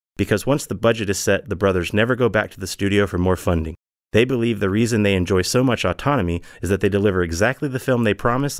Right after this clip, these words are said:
on time and on budget. The Coen brothers' longtime collaborator, cinematographer Roger Deakins, was committed to shooting digital, but the Coens felt due to the content of the picture,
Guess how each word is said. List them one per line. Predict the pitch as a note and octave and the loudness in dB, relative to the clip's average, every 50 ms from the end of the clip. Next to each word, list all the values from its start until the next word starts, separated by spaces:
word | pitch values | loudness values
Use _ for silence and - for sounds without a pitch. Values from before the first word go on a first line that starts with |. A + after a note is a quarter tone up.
| - _ - | -8 _ 0
on | F#2+ G2+ G#2 G2+ | 0 0 0 0
time | - A#2 G#2+ A2 A2 A2 - | -2 -2 0 0 0 -2 -2
and | F#2 F2+ | -2 -2
on | F2 E2 D#2+ D#2 | -2 -2 -2 0
budget. | D#2+ D#2+ D#2+ - - - _ _ _ _ _ _ _ _ _ _ _ _ _ _ - | -2 -2 -2 -4 -8 -12 _ _ _ _ _ _ _ _ _ _ _ _ _ _ -2
The | - - | -2 0
Coen | - - E3+ F3+ F3 D#3+ | 2 2 2 2 2 2
brothers' | C3+ B2+ B2 A2+ G2 A#2 | 2 2 0 0 0 0
longtime | A2 A2 A#2+ B2 B2 - A#2 A2 G#2 | 0 2 2 0 0 0 -2 -2 -2
collaborator, | - A2 G2+ G2 F2+ F#2 F2 E2+ F2 | 0 0 0 2 2 2 0 0 -2
cinematographer | - - A2 G2+ G2 - - G2+ G2 F#2 E2+ - - F2 E2 | -2 -2 0 0 0 0 0 0 0 -2 -2 -4 -6 -2 0
Roger | F#2+ G2 G2 F2+ F2+ | 0 0 0 0 -4
Deakins, | D2+ - A#2+ - - G2+ F2+ E2+ - | -6 -4 -4 -4 -2 -2 -2 -2 -2
was | F#2 E2+ - | -4 -6 -4
committed | - - F#2 F#2 G#2 G#2 F2+ E2 | -4 -2 0 2 2 2 0 -2
to | |
shooting | - - - G2 F2 E2+ E2 D#2 | -4 -4 -2 0 0 0 0 0
digital, | - G#2 F2+ D#2+ E2 - - - - - - - - - | 2 0 0 0 -4 -10 -12 -16 -20 -20 -20 -20 -10 -4
but | - A2 | -2 -2
the | - A#2 | -2 -2
Coens | - - D3 D3 D3 D3+ D3 - | 0 0 2 2 2 0 0 0
felt | - A2 F#2+ - - - | 0 0 0 0 -2 -2
due | A2+ B2 | 0 0
to | C3 C#3 | 0 0
the | - G2+ | -2 -4
content | - - C#3 C3+ D3 C3+ - A#2 G2+ | -4 -2 0 0 0 0 -2 -2 -2
of | F#2 F#2 | -2 -2
the | - | -6
picture, | - - - C#3+ - - - F2 E2+ | -6 -4 -4 -4 -2 -2 -4 -4 -4